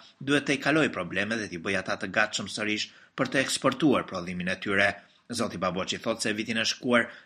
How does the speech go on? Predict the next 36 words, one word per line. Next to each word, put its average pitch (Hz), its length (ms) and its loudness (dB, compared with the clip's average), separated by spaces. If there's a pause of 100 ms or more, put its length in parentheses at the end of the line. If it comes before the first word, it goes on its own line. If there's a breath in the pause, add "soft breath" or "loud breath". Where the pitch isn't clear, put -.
(160)
eksportet 139 440 0
u 127 80 2
rritën 139 320 0
dhe 135 140 0
krahas 127 320 2
tregut 101 340 2
rajonal 98 400 0
të 87 160 -6
vendeve 92 380 -4
fqinje, 113 400 0 (340 loud breath)
prodhimet 139 460 2
bujqësore 151 420 2
u 143 80 -4
eksportuan 139 600 0
dhe 90 80 -2
në 92 120 -6
mjaft 113 240 0
vende 104 240 0
të 104 160 -4
Bashkimit 87 600 -4
Evropian. 101 580 0 (500 soft breath)
Ai 147 180 6
thotë 208 220 2
se 185 100 6
mbi 143 240 4
pesëdhjetë 180 400 2
e 151 60 -2
një 156 100 -2
mijë 156 240 0
ton 151 220 -2
perime 151 400 4
u 90 80 -4
eksportuan 120 640 -2 (320 loud breath)
në 135 160 2
nëntëmbëdhjetë 147 640 0
vende 135 260 0